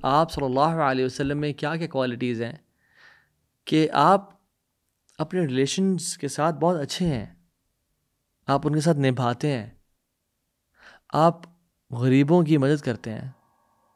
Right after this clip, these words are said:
जो डेस्टिट्यूट हैं उनकी ख्याल रखते हैं, आप अपने गेस्ट को बड़े जनरसली वेलकम करते हैं, आप बहुत जनरस हैं, आप असिस्ट करते हैं हर स-, उस इंसान को जो कि कैलेमिटी में है, जो नीड में है।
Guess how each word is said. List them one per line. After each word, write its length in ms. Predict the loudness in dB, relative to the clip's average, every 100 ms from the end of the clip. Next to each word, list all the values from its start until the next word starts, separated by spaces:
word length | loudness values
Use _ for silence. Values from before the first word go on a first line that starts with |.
| _
जो 120 | -2 0
डेस्टिट्यूट 640 | 2 0 -2 2 2 4
हैं 120 | 2
उनकी 280 | 2 0 -4
ख्याल 340 | -4 -2 -2
रखते 260 | -4 -10 -14
हैं, 120 | -14 _ _ _ _ _ _ -2
आप 160 | 2 2
अपने 220 | 0 0
गेस्ट 360 | 0 0 -2
को 240 | 2 4 2
बड़े 460 | 2 6 6 4 0
जनरसली 580 | 0 0 2 0 0 0
वेलकम 320 | 0 0 -2
करते 300 | -2 -6 -8
हैं, 160 | -8 -6
आप 200 | -6 -6
बहुत 320 | 4 6 6 4
जनरस 480 | 2 4 2 0
हैं, 140 | -4 -8 _ _ _ _ -20 _ _ 4
आप 440 | 8 6 4 -8 _ _ _ _ _
असिस्ट 400 | -2 2 0 2
करते 260 | 4 6 6
हैं 80 | 6
हर 200 | 8 6
स-, 180 | 2 -8 2
उस 200 | 2 4
इंसान 500 | 0 2 2 2 0
को 220 | 0 0 2
जो 180 | 0 0
कि 180 | -2
कैलेमिटी 500 | -2 -2 -2 -2 0
में 160 | 0 0
है, 180 | -2 -2
जो 100 | -2
नीड 300 | 0 0 0
में 120 | -4
है। 160 | -6